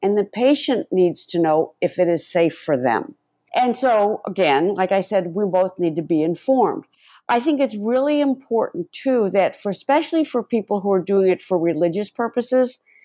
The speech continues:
some people think that it's a sin or whatever word you want to call that to stop a fast. And it's good to know that in all religious laws about fasting, they are told that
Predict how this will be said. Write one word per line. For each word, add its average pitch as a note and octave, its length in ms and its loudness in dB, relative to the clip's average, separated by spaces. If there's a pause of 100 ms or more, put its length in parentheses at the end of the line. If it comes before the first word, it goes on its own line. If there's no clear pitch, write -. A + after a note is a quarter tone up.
(240)
some F#4+ 460 2
people F#4+ 440 2
think B3+ 640 -2 (580)
that F#3 320 -2 (100)
it's - 220 -2
a C#4 80 2
sin G3+ 440 0
or D#3 60 -2
whatever F3+ 400 2
word G#3+ 380 0
you F#3 80 -4
want F#3 180 0
to E3+ 40 -6
call A#3 420 0
that D3 260 2 (140)
to F#3 100 -12
stop E3 500 -2
a E3+ 60 -6
fast. D#3 720 -2 (400)
And A3 140 0
it's A3+ 180 -2
good C4 320 -2
to D4 180 2
know F#3 540 2 (280)
that F#3 280 2
in F3+ 140 0
all F#3+ 300 2
religious A3+ 580 0
laws G#3 440 2
about E3+ 300 -2
fasting, F#3 600 -2 (480)
they F3+ 200 2
are G3 160 2
told G3 600 0 (300)
that E3+ 580 2